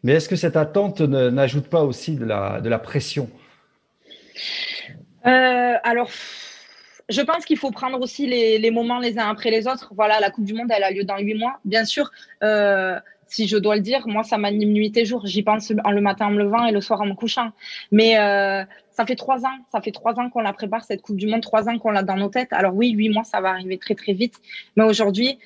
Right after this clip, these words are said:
Speaker 2: on en parle, bien sûr qu'on en parle dans nos discours. Euh, le, le, le mot Coupe du Monde, il y est. Et aujourd'hui, ben, euh, il faut qu'on soit capable de,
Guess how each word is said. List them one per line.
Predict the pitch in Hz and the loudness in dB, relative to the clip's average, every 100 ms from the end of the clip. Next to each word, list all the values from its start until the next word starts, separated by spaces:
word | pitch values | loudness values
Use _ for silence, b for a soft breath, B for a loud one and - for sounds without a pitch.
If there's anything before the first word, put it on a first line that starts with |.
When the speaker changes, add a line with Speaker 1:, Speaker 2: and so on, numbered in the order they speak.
| b b | b b
Speaker 2:
on | 240 | 2
en | 254 247 | 4 2
parle, | 247 247 | -2 -6
bien | 202 226 | -4 -4
sûr | 220 262 | -4 -6
qu'on | 254 220 | -2 -2
en | 202 | 0
parle | 208 | -2
dans | 208 202 | -4 -4
nos | 202 | -4
discours. | 180 202 - 254 - - | -4 -6 -2 -4 -4 0
Euh, | 196 185 | 2 2
le, | 196 185 | 2 2
le, | 185 190 | 2 4
le | 202 | 4
mot | 202 | 2
Coupe | 202 196 | 2 0
du | 202 | 2
Monde, | 208 220 202 | 2 2 0
il | 185 | 2
y | 202 | 2
est. | 254 B B B B | 0 B B B B
Et | 202 | 4
aujourd'hui, | 196 190 185 190 240 | 4 2 0 0 0
ben, | 208 185 175 | 2 2 2
euh, | 170 170 165 160 170 | 0 -2 -2 -4 -4
il | 220 | -4
faut | 196 254 | 2 2
qu'on | 240 | 2
soit | 214 226 | 2 2
capable | 226 214 233 196 | 0 0 0 -2
de, | 190 185 180 | -4 -4 -6